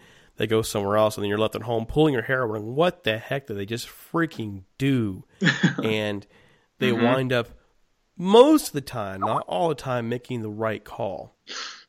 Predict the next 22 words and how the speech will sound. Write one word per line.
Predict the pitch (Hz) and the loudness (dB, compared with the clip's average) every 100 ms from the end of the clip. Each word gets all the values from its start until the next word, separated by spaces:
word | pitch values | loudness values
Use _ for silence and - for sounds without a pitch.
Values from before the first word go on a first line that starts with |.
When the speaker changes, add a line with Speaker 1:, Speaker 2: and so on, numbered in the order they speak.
| _ | _
Speaker 1:
Not | - 117 120 139 - | -10 -2 -2 -2 -2
all | 147 127 | -2 -2
the | |
time, | 110 104 95 | -6 -10 -8
though. | 95 113 _ _ _ _ | -10 -14 _ _ _ _
This | 139 196 208 | 0 0 0
time, | - 165 160 | -2 0 2
though, | 151 | 2
it's, | 135 135 - | 0 -4 -8
it's | 165 - | -10 -8
kinda | - 185 160 | -6 -4 0
hard | 151 147 | -2 -2
for | 147 | -4
me. | 143 143 143 _ _ _ _ _ | -2 -4 -8 _ _ _ _ _
Uh, | - - - _ - | -8 -8 -10 _ -8
there | 151 165 | 0 2
are | 151 139 135 - _ _ _ - | 4 4 2 -4 _ _ _ -8
two | - 180 190 | -2 -2 -2
corners | - 143 143 135 | -4 -2 0 -2
especially | 120 - - 135 - 135 | -4 -6 0 0 0 -6
that | 120 110 | -4 0
I, | 117 | 0